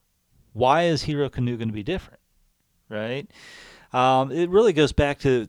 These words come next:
to people on the, on the board, on the, on them there internet saying, "Well, we just don't get the talent." Yeah, we do.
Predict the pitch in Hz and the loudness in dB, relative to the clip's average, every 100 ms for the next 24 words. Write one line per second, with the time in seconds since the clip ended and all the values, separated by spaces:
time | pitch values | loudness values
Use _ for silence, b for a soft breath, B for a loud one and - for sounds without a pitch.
0 | _ 123 - 170 151 135 127 113 110 113 | _ -2 0 0 0 0 0 0 -2 -4
1 | 113 104 120 131 131 - 117 107 104 104 | -4 -4 -4 -2 -4 -4 -4 -4 -4 -8
2 | - 120 117 113 117 113 113 104 127 143 | -6 -2 -2 -2 -4 -4 -4 -6 -4 -6
3 | 113 107 110 - - 123 117 113 B B | -4 -4 -4 -6 -4 -4 -4 -6 B B
4 | B B - 120 123 160 143 - 143 127 | B B -2 0 0 0 -2 0 -2 -2
5 | 131 104 - 139 101 131 202 294 294 - | -4 -6 -6 -6 -8 -6 -4 -2 -2 -2
6 | 160 87 175 | -4 -6 -10